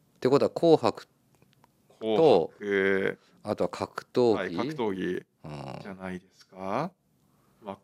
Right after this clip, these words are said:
Speaker 2: 紅白なのかなとか思いますけどね。
Speaker 1: まあね。
Speaker 2: そうなったら。
Speaker 1: 紅白をただつけとくだけっていうのがちょっと大人になってきたなって気がする。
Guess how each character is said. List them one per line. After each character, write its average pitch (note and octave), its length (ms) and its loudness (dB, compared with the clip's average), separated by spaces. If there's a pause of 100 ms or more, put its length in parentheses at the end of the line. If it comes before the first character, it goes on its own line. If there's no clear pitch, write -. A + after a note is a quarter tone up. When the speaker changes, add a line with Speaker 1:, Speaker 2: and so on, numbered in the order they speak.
Speaker 2:
紅 D3+ 180 0
白 C#3 240 -16
な C3+ 100 -12
の C#3 100 -10
か D#3+ 120 -20
な F#3 380 0
と F#3+ 100 -20
か B2+ 120 -12
思 A2+ 140 -4
い B2+ 60 -4
ま C#3+ 100 -6
す - 120 -14
け A#2+ 80 -10
ど G#2 100 -8
ね。 C3 600 -4
Speaker 1:
ま F2 180 -6
あ D#2+ 60 -8
ね。 F2+ 520 0
Speaker 2:
そ G#2+ 60 -16
う G#2 60 -12
な - 20 -14
っ G2 60 -16
た G2+ 40 -20
ら。 G2 100 -18
Speaker 1:
紅 E3 260 6
白 A2 300 2
を F2 60 4
た D3+ 160 4
だ A#2 100 4
つ - 160 -12
け E3 120 6
と A#2+ 120 4
く G#2+ 120 0
だ G#2+ 120 4
け C3 120 2
っ B2+ 40 4
て - 200 -2
い - 20 2
う - 20 2
の G#2 60 4
が E2+ 80 0
ち - 80 -4
ょ - 20 2
っ - 20 0
と F2+ 100 -2
大 F#2 60 0
人 A2+ 100 0
に A2+ 80 0
な B2 100 2
っ - 20 -4
て - 100 -14
き - 40 -12
た G2 80 -2
な F2+ 60 0
っ - 40 -10
て - 120 -8
気 - 160 -2
が F#2 80 0
す G2+ 100 0
る。 - 140 -4